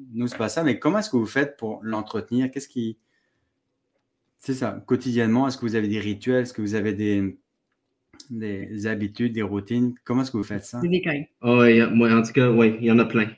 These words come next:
Speaker 3: Il y en a plein, plein, plein, plein, plein. Puis une, une qui, qui, qui, dès le début, a été là et qui est encore là aujourd'hui, c'est la phrase suivante, « L'échec n'est pas une option. »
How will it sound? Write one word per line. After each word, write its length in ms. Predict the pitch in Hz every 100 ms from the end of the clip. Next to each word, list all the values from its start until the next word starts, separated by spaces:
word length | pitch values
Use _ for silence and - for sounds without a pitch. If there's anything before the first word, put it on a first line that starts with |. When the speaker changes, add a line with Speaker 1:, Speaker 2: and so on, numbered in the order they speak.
| -
Speaker 3:
Il 60 |
y 40 | 110
en 80 | 110
a 60 |
plein, 220 | 104 117
plein, 160 | 113 113
plein, 180 | 110 104
plein, 140 | 104
plein. 160 | 107 110 - - - 127
Puis 100 | 147
une, 360 | 180 202 190 190
une 60 | 214
qui, 240 | - 180 139
qui, 840 | - 156 143 135 127 120 110 - _
qui, 200 | - 135
dès 260 | 120 175
le 60 | 185
début, 440 | 160 147 156 151 -
a 80 | 123
été 260 | 123 127
là 340 | 117 120 139 127
et 100 | 120
qui 220 | - 120
est 100 | 117
encore 260 | 123 131 131
là 60 |
aujourd'hui, 520 | 131 123 117 113 127 139
c'est 280 | 123 113
la 140 | 110 107
phrase 260 | - 117
suivante, « 360 | - 113 120 135 113
L'échec 400 | 113 107 123 127
n'est 100 | 110
pas 120 | 110
une 100 | 110
option. » 240 | 101 _